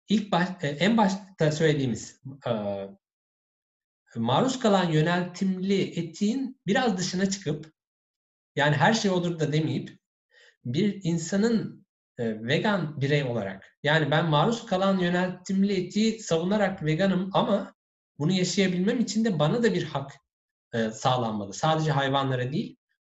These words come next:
ve bu hakta benim vegan bir birey olarak veganlığımı icra edebilmem, bu konuda aksine, e, zorlan-, zorlanacak bir,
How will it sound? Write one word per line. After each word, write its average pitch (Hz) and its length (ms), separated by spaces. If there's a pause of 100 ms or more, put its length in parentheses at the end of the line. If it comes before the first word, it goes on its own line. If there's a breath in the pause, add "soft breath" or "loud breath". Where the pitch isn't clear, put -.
ve 120 120
bu 214 140
hakta 214 420 (280)
benim 170 260
vegan 196 460
bir 147 360 (300)
birey 131 260
olarak 117 420 (240)
veganlığımı 135 760 (300 soft breath)
icra 127 340
edebilmem, 110 560 (520)
bu 143 120
konuda 139 560 (500)
aksine, 151 720 (240)
e, 131 40
zorlan-, 127 840
zorlanacak 147 640
bir, - 340